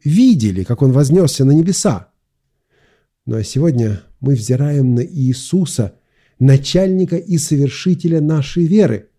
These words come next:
который вместо предлежавшей ему радости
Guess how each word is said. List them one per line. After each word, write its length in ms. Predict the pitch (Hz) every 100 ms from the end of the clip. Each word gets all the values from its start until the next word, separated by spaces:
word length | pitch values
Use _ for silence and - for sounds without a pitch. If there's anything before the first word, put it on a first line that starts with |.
| _ -
который 720 | 160 170 208 226 220 214 -
вместо 560 | 120 113 165 196 - 170
предлежавшей 840 | 160 151 147 139 175 170 - 165
ему 340 | 143 156 143 139
радости 800 | 175 180 139 120 - 107 92